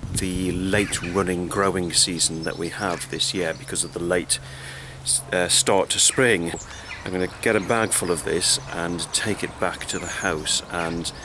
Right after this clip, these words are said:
I'm gonna use it for making elderflower champagne. Got my elderflower here, which goes straight in. Nice big bag of it. I reckon I got about twenty-five litres of water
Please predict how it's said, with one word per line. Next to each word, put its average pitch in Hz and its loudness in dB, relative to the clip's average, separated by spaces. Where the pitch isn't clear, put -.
I'm - -6
gonna 92 0
use 92 2
it - -4
for - -2
making 160 0
elderflower 90 2
champagne. 92 2
Got 131 4
my 120 4
elderflower 135 6
here, 147 6
which - 2
goes 123 6
straight 131 4
in. 185 6
Nice - 2
big 110 6
bag 139 6
of 143 6
it. - 0
I - 4
reckon 135 6
I 131 6
got 123 6
about 254 6
twenty-five 143 6
litres 143 6
of 117 -2
water 135 6